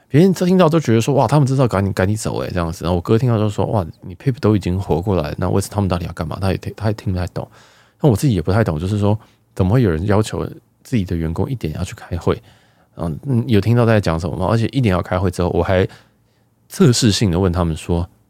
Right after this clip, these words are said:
，“那这样子我还要进公司吗？”他们说，“Yes，你下午还是要进公司。”哦，所以我就觉得，哦，那，那我为什么要这样做？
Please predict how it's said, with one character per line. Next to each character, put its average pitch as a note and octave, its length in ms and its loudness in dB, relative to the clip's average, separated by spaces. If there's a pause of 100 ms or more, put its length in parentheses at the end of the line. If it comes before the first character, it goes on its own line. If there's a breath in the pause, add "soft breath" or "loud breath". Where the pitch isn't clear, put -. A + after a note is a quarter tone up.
(220)
，“那 E3 260 2
这 D#3+ 100 0
样 D3+ 100 4
子 A#2+ 120 0
我 F#2 120 2
还 F2+ 140 0
要 G2 80 4
进 G#2+ 160 2
公 F2+ 180 0
司 D#2+ 200 -4
吗？” D#2+ 260 -4
他 - 100 -4
们 F2 80 -2
说， E2+ 140 -4
“Yes， E2 400 -4
你 D#2 80 -6
下 - 160 -4
午 F#2 60 -4
还 E2+ 100 -8
是 E2 100 -10
要 D#2+ 60 -6
进 E2+ 160 -10
公 - 180 -14
司。” - 240 -8 (680 soft breath)
哦， A2+ 240 4
所 B2 140 4
以 C3+ 80 6
我 A2+ 140 6
就 A2+ 80 4
觉 A#2 160 2
得， F#2 240 0 (360)
哦， E2+ 420 0
那， B2+ 180 4 (120)
那 C3+ 180 0
我 F2 220 -2
为 G2 100 2
什 G2+ 60 -2
么 D#2+ 100 0
要 D2 40 -2
这 D#2 80 -6
样 D2+ 120 -4
做？ - 120 -14